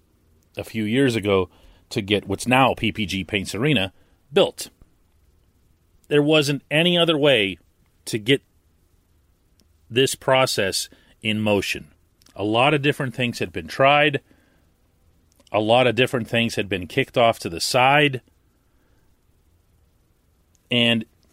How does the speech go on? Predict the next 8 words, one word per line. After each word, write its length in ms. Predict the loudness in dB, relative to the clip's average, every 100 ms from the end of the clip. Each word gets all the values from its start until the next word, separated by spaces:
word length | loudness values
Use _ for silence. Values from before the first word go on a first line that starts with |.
| _ _ _ _ -4
eventually, 800 | 2 2 2 0 2 2 -2 _ _ _ -8
Mario 420 | -2 2 2 2
Lemieux, 460 | 2 2 2 2 -2
Ron 300 | -4 -4 -2
Burkle, 480 | 0 0 -2 -6 -8 -10
the 120 | -6
remainder 520 | -2 0 0 -2 -4
of 160 | -4